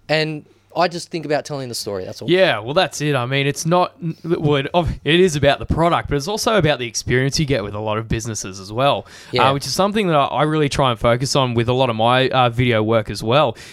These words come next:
Speaker 2: is just making sure that, uh, you know, the artist or the business are just having a great day and just having a lot of fun with it, uh, 'cause that's, you know, that's how they remember it, you know?
Speaker 1: Yeah, that,
Speaker 2: Del-, deliver
Speaker 1: that's
Speaker 2: a great product,
Speaker 1: Yeah, yeah.
Speaker 2: but also deliver a great experience too.
Speaker 1: That, um, that's true. That touches on, uh, what we always say to couples.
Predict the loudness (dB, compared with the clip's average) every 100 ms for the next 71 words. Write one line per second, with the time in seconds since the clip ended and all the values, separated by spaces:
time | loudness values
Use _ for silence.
0 | -4 -4 0 -2 0 0 -2 -6 -2 2
1 | 2 2 0 0 2 2 0 -2 -2 -2
2 | 0 0 2 0 -4 -4 -4 -2 -2 -2
3 | -4 -6 -4 -2 -2 -2 -6 -4 0 0
4 | 0 -2 -2 -2 -2 -2 -2 -2 -2 -2
5 | -2 0 2 0 -2 -6 -12 -20 -20 -4
6 | 0 2 0 0 0 0 -2 -10 -10 -8
7 | -2 0 0 0 0 0 -2 -2 -2 0
8 | -4 -6 _ -10 -6 -2 0 0 0 0
9 | 0 -6 -6 -2 0 -2 -4 0 0 2
10 | 2 2 2 0 0 -2 0 0 0 2
11 | 2 0 -4 -2 -2 -2 -2 -2 -2 -4
12 | -4 0 0 0 -6 -8 0 0 0 0
13 | 0 2 0 -2 -4 -2 0 2 0 0
14 | -2 -6 0 0 0 -4 -4 -2 0 0
15 | 0 0 0 0 0 -2 0 -4 -2 -2
16 | -2 -6